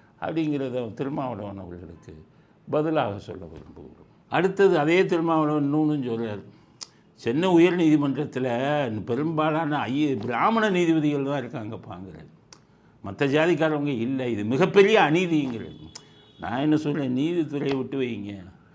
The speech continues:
நீதித்துறையில உங்க ஜாதி என் ஜாதி இருக்கணும்னு அவசியம் இல்லை. நீதித்துறையில நல்ல மனிதர்கள், மனசாட்சி உள்ள மனிதர்கள் இருக்கணும், கட்சி சார்புள்ளவங்க இருக்க முடியாது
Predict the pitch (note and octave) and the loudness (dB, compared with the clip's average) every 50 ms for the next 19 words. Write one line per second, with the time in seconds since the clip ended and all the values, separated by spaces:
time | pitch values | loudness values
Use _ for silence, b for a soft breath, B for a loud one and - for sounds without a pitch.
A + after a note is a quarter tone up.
0 | b b b b b b - A2 C#3+ E3 E3 E3 D3+ C3 C#3+ C#3+ C#3 C3+ C#3 C#3 | b b b b b b -4 -2 0 2 2 2 0 -2 -4 -2 -2 -2 0 -2
1 | C3+ B2+ B2+ C3 C#3 B2+ C3 C3+ C3 B2 C3+ C3+ C3 B2+ B2+ B2+ B2+ A#2+ B2 B2 | -2 -2 -2 -4 -4 -2 -2 -4 -4 -4 -4 -4 -4 -4 -4 -6 -6 -6 -6 -6
2 | A#2+ A#2+ A#2+ A#2+ A#2 A#2 A2 G#2+ A2+ A#2+ G#2+ A2+ A#2 A2 G#2+ A#2 G2+ G2+ A2 G#2+ | -6 -6 -6 -4 -6 -6 -6 -8 -10 -10 -10 -10 -10 -10 -10 -10 -10 -10 -10 -12
3 | - A2+ G2 F#2 F#2 E2+ D#2+ - E2 D#2 D#2+ - - b b b b b b b | -10 -12 -12 -12 -12 -14 -14 -16 -16 -18 -20 -20 -20 b b b b b b b
4 | _ G#2 B2 E3 F3+ E3+ D3+ - C#3+ C3 - A2 A2+ B2 A#2+ A#2 A2+ A#2 B2+ D3 | _ -4 -2 0 0 0 0 0 -2 -2 -2 -2 -4 -4 -4 -4 -6 -4 -4 -4
5 | D3+ C#3 A#2+ G#2 G#2 A#2 C#3+ C#3+ C#3+ A#2 A2 A#2 G#2+ G#2 G#2 G#2 - A2 A2 B2+ | -4 -4 -4 -4 -4 -4 -4 -4 -4 -6 -6 -6 -8 -8 -8 -10 -10 -8 -6 -6
6 | C#3 - - D3 C#3 C3+ - C3+ A#2+ B2 B2+ C3+ D3 C3 A#2 A#2 G2+ A#2+ D3 D#3+ | -6 -4 -4 -6 -6 -6 -6 -8 -8 -6 -6 -8 -8 -8 -10 -8 -6 -6 -4 -4
7 | D#3+ C#3+ C#3 C#3+ A2+ A#2 G#2 E2 - - F#2 F2 F2+ F#2 F2 - - b b b | -4 -4 -4 -6 -6 -6 -8 -10 -10 -12 -14 -14 -14 -16 -18 -20 -20 b b b
8 | b b b b b b - B2+ A2+ - - - D3 - C#3+ C#3 C3 C3 C3 B2 | b b b b b b -10 -8 -6 -2 -2 -2 -2 -2 -4 -4 -4 -6 -6 -6
9 | B2 A#2+ A2+ A2 A2 A2 - - C3 D3+ F2+ - - - - - | -6 -6 -6 -8 -10 -10 -10 -10 -12 -12 -12 -14 -16 -18 -20 -20